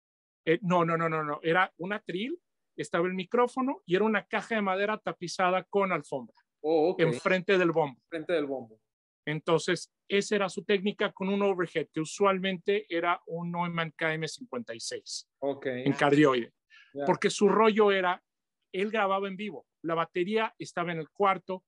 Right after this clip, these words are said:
Speaker 2: Claro.
Speaker 1: junto con el resto de los músicos, cuarenta, cincuenta músicos. Para él, el sonido de la batería y la batería misma es
Speaker 2: Ujú.
Speaker 1: la que afianzaba el groove. Era básicamente la que amarraba a todo el resto de las secciones.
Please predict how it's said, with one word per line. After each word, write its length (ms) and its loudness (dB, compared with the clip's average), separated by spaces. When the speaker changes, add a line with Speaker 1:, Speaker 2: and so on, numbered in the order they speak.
Speaker 2:
Claro. 280 0
Speaker 1:
junto 340 0
con 140 0
el 60 2
resto 280 -2
de 60 2
los 100 0
músicos, 480 -4
cuarenta, 460 2
cincuenta 560 0
músicos. 600 -6
Para 260 2
él, 200 -2
el 140 -2
sonido 580 0
de 100 2
la 80 2
batería 420 -2
y 60 -6
la 120 -2
batería 460 -4
misma 480 -6
es 420 0
Speaker 2:
Ujú. 100 4
Speaker 1:
la 120 2
que 120 -2
afianzaba 600 -2
el 100 2
groove. 360 0
Era 200 2
básicamente 880 -4
la 180 0
que 120 0
amarraba 720 2
a 140 -4
todo 560 0
el 160 -4
resto 360 0
de 100 4
las 180 -6
secciones. 720 -2